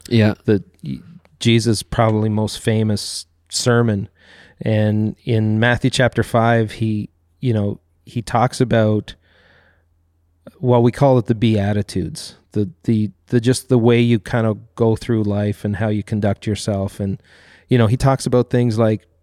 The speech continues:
Speaker 2: you know, "Blessed, blessed are those who mourn."
Speaker 1: Right.
Speaker 2: You know, mourn,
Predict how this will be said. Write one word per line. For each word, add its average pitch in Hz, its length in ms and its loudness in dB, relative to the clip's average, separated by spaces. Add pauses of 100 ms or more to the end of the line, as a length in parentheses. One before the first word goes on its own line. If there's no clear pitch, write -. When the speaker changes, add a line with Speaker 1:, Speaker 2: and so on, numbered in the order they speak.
(280)
Speaker 2:
you 127 100 2
know, 110 160 2
"Blessed, 123 680 0 (540)
blessed 127 320 0
are 127 120 4
those 117 340 2
who 113 200 -2
mourn." 98 540 -4 (220)
Speaker 1:
Right. 123 300 0 (320)
Speaker 2:
You 110 100 -2
know, 95 280 -4
mourn, 135 440 2